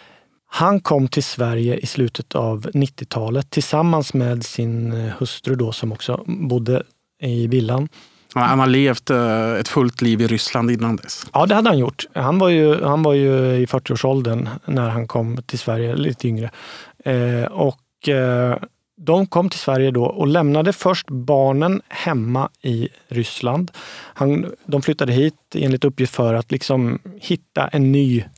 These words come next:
Speaker 1: tillvaro.
Speaker 2: En,
Speaker 1: Ryss-
Speaker 2: en speciell tid i Ryssland
Speaker 1: Ja,
Speaker 2: här
Speaker 1: det får
Speaker 2: också.
Speaker 1: man ju verkligen säga. Det är strax efter, eh, murens fall och Sovjetunionens fall. Det är, råder anarki mer eller mindre i
Speaker 2: Boris
Speaker 1: Ryssland.
Speaker 2: Jeltsins Ryssland under oligarkernas framväxt och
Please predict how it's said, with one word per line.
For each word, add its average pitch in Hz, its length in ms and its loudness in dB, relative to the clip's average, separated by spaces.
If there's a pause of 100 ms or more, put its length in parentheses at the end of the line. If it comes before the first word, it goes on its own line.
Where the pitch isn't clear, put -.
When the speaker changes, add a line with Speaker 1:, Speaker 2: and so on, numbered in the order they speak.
(380)
Speaker 1:
tillvaro. 131 640 4 (280)
Speaker 2:
En, 143 80 4
Speaker 1:
Ryss- - 180 4
Speaker 2:
en 147 100 4
speciell 151 400 2
tid 139 380 2
i 107 80 0
Ryssland 139 340 0
Speaker 1:
Ja, 165 80 6
Speaker 2:
här 180 80 6
Speaker 1:
det 165 80 2
får 180 120 2
Speaker 2:
också. - 20 6
Speaker 1:
man 170 80 4
ju 160 40 4
verkligen 151 300 4
säga. 135 160 2
Det 143 100 4
är 147 80 6
strax - 380 -2
efter, 123 400 -2 (720)
eh, 139 60 -4
murens 135 840 2
fall 127 380 0
och 120 60 -4
Sovjetunionens 123 880 -2
fall. 127 360 -2 (480)
Det 135 160 4
är, 131 280 2
råder 131 680 4 (760)
anarki 127 840 0
mer 123 180 2
eller 123 140 2
mindre 120 480 0
i - 160 2
Speaker 2:
Boris 131 160 6
Speaker 1:
Ryssland. 131 300 4
Speaker 2:
Jeltsins 127 480 2
Ryssland 98 560 0
under 107 340 0
oligarkernas 117 840 0
framväxt 104 640 -2
och 110 300 -4